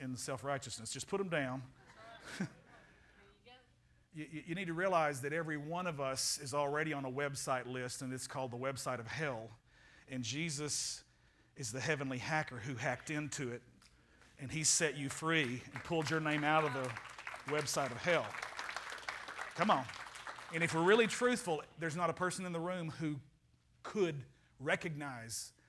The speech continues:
they could be in that same situation. And if you're really truthful, maybe you have been and you just hadn't gotten caught.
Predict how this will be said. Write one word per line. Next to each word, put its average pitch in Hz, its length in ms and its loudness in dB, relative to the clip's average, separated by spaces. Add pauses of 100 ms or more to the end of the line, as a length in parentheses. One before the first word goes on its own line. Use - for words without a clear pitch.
(380)
they 151 140 0
could 143 180 -6
be 151 160 0
in 139 100 -2
that 135 140 -4
same 131 240 -4
situation. 127 680 -8
And 135 100 -6
if 131 80 -8
you're 139 100 -4
really 170 220 2
truthful, 214 560 -4 (200)
maybe 220 340 0
you 233 160 -2
have 202 240 0
been 208 120 -4
and 185 100 -4
you 196 60 -6
just 175 140 -6
hadn't 196 180 -4
gotten 180 200 -4
caught. 170 360 -12